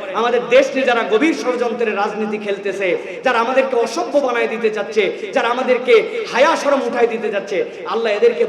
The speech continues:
বুঝ দেন অথবা এদেরকে আল্লাহ রাব্বুল আমিন ধ্বংস করে দেন। এদের ফিতনা থেকে আমাদেরকে রক্ষা করেন। হাযা মা ইনদি ওয়াল ইলমু ইনদাল্লাহ। সুবহানাকাল্লাহুম্মা বিহামদিকা, আশহাদু আল্লা ইলাহা ইল্লা আনতা, আস্তাগফিরুকা ওয়া আতুবু ইলাইক।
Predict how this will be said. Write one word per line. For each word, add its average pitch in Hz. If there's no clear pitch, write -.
বুঝ 254
দেন 311
অথবা 226
এদেরকে 294
আল্লাহ 247
রাব্বুল 226
আমিন 202
ধ্বংস 196
করে 135
দেন। 110
এদের 254
ফিতনা 277
থেকে 269
আমাদেরকে 185
রক্ষা 156
করেন। 139
হাযা 165
মা 151
ইনদি 175
ওয়াল 175
ইলমু 170
ইনদাল্লাহ। 147
সুবহানাকাল্লাহুম্মা 165
বিহামদিকা, 180
আশহাদু 196
আল্লা 175
ইলাহা 165
ইল্লা 160
আনতা, 151
আস্তাগফিরুকা 147
ওয়া 143
আতুবু 139
ইলাইক। 135